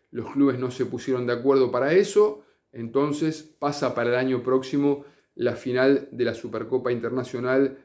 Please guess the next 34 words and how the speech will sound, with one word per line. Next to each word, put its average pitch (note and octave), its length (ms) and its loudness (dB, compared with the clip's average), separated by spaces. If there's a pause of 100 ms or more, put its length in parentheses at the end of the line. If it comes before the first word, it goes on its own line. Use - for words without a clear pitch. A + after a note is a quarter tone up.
(160)
entre B2 320 -4
River C3+ 580 2 (220)
y A#2+ 120 -2
el B2 80 0
equipo A#2 440 -2
cordobés. C#3 640 4
Veremos C#3 400 2
si B2+ 80 -6
la A#2 100 -2
pueden B2 240 -2
jugar C3+ 500 0 (280)
en A#2 80 -10
el A#2 100 -4
mes C3 140 -2
de C3 80 2
febrero, D3+ 560 4
el B2+ 60 2
año B2+ 240 0
próximo, D3 760 -2 (800)
un B2 120 -2
año C3 220 4
cargado B2+ 480 4
de, A2 400 -2 (300)
eh, A2 180 -16
competencias B2+ 800 0
para A#2 200 -2
River, E3+ 640 2 (340)
eh, A2 560 -2
el A2+ 120 -4
campeonato A#2 480 -2
local, D3 520 4
la A2 160 0
Copa A#2 220 -4
Argentina, C#3+ 920 -2